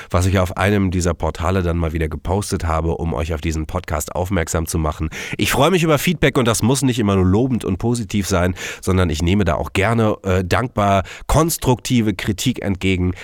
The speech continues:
Also haut gerne raus und ich erzähle euch jetzt die Beyoncé-Geschichte. Ich habe sie interviewt zu dem Film Dreamgirls. Ich bin ja Radiomoderator und Filmredakteur und Dreamgirls war damals so ein Riesending.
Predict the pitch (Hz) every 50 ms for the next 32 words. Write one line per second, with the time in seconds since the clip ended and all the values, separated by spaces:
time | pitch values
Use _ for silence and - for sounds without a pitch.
0 | - - - - 90 98 95 101 104 101 - - - - - - - 107 127 120
1 | - - 98 92 98 98 87 78 78 78 80 87 87 - - - 85 85 85 -
2 | - 87 82 - 82 82 - - 82 69 53 65 - - 73 73 - - - 80
3 | 80 80 76 76 - 65 67 71 - - - 73 - - - - - - - -
4 | - - - - - - - - - - - - - 131 139 147 160 143 175 165
5 | 147 156 151 143 123 117 135 170 202 - - - 143 - - 143 131 131 123 123
6 | - - - 127 127 120 117 - - - 110 85 90 110 131 156 165 165 110 90
7 | 73 58 55 - - - - - - 101 92 - - 127 135 135 127 120 117 113
8 | 101 90 101 117 127 127 127 123 117 113 113 110 104 92 101 104 107 - 110 104
9 | 98 98 - - 95 101 95 - - 107 107 107 98 95 95 92 90 - - 95
10 | 90 90 92 - - 87 82 76 - 90 95 107 110 101 82 90 87 90 92 92
11 | 87 - 85 76 76 78 78 90 92 90 85 87 80 - - 82 80 80 80 95
12 | 98 90 85 80 78 87 92 95 95